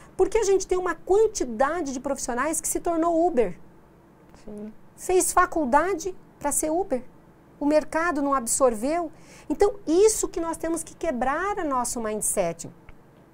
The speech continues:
Speaker 1: Outra coisa, olha o quanto que mudou de táxi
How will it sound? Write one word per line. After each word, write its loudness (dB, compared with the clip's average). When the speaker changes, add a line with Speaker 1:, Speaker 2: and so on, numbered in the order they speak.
Speaker 1:
Outra 0
coisa, 0
olha 6
o 0
quanto 2
que -2
mudou 2
de -12
táxi -2